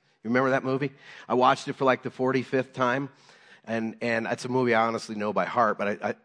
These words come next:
when I was putting this together, it made me think of the time where the, the coach, the assistant coach, you know, the, the story is Denzel Washington takes over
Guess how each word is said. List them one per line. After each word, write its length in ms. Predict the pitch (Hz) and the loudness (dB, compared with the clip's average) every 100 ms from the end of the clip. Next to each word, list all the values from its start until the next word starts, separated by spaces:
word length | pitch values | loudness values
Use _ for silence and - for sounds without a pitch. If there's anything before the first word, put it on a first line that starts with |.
| _ _ - | _ _ -4
when 100 | 110 | -2
I 40 | |
was 100 | 107 | -2
putting 240 | - 175 | 0 2
this 160 | 139 123 | 2 -2
together, 380 | 120 135 143 120 | -2 2 4 4
it 60 | |
made 160 | 120 139 | 2 0
me 100 | 131 | -2
think 240 | - 139 | 0 -2
of 60 | 127 | -2
the 60 | 104 | -6
time 320 | - 131 131 | 0 0 2
where 140 | 110 | 0
the, 200 | 107 104 - - - - | 0 -4 -4 -20 -20 -14
the 80 | - | -12
coach, 640 | - - 151 135 - - - - - - - | -4 4 4 2 -6 -8 -12 -20 -20 -18 -4
the 120 | 120 | -2
assistant 600 | 110 - 165 - 151 120 | 0 0 0 0 -4 -4
coach, 460 | - 139 123 - 127 | 2 2 2 -4 -4
you 80 | |
know, 240 | 120 117 113 | 0 0 0
the, 220 | 113 110 | -2 -2
the 80 | 110 | -6
story 420 | 107 151 147 139 | -4 4 4 6
is 140 | 120 104 | 2 2
Denzel 420 | 139 135 143 127 | 2 4 2 2
Washington 640 | 127 135 135 131 120 113 | 4 4 2 -6 -4 -6
takes 320 | - 131 - | 0 -2 0
over 400 | 127 127 117 107 | 2 2 2 -2